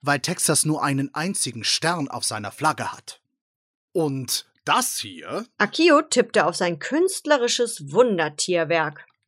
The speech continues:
Speaker 1: Das bin ich. Also, ich meine natürlich nicht ich persönlich,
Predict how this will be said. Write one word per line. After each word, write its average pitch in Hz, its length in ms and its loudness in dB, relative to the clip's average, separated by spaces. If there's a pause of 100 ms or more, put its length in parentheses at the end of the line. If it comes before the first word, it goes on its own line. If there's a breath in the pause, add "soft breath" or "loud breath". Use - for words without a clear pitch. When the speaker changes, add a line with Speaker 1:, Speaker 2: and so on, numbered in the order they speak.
Speaker 1:
Das - 220 -8
bin 107 260 -8
ich. 120 460 -12 (760 loud breath)
Also, 127 320 -4 (840 loud breath)
ich - 200 -4
meine 143 280 2
natürlich 139 480 -2
nicht - 300 -4
ich - 180 -8
persönlich, 131 840 -2